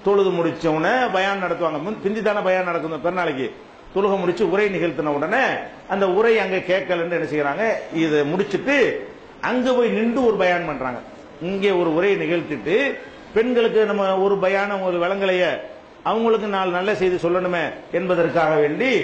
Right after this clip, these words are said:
பெண், பெண்கள் பகுதி வரைக்கும் கிட்ட போய் நின்று அவங்களுக்கு ஒரு உரை நிகழ்த்துறாங்க. உரை நிகழ்த்தும் போது என்ன உரை நிகழ்த்துறாங்கன்னா அதுல பல விஷயங்கள் சொல்றாங்க. அதுல முக்கியமா அவங்க சொன்னது தான தர்மம் செய்யணும், நல்ல காரியத்துக்கு உதவி செய்யணும்,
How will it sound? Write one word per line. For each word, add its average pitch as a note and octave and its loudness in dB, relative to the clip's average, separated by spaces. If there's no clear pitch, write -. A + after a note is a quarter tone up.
பெண், A#3+ 0
பெண்கள் A#3 4
பகுதி F#3+ 2
வரைக்கும் F#3 2
கிட்ட D#3+ -2
போய் F3 4
நின்று F#3+ 0
அவங்களுக்கு A3+ 4
ஒரு F#3+ 2
உரை A3 4
நிகழ்த்துறாங்க. D#3 0
உரை C4+ 4
நிகழ்த்தும் G3+ 0
போது A3+ 2
என்ன A#3+ 2
உரை G3+ 2
நிகழ்த்துறாங்கன்னா E3 -2
அதுல F#3+ 0
பல E3+ 0
விஷயங்கள் F#3+ -2
சொல்றாங்க. D3+ 0
அதுல G#3 2
முக்கியமா G3+ 0
அவங்க A3 0
சொன்னது G#3+ 0
தான G3+ 0
தர்மம் F#3+ 0
செய்யணும், E3 0
நல்ல G3 2
காரியத்துக்கு D#3+ -2
உதவி E3 0
செய்யணும், C#3+ 0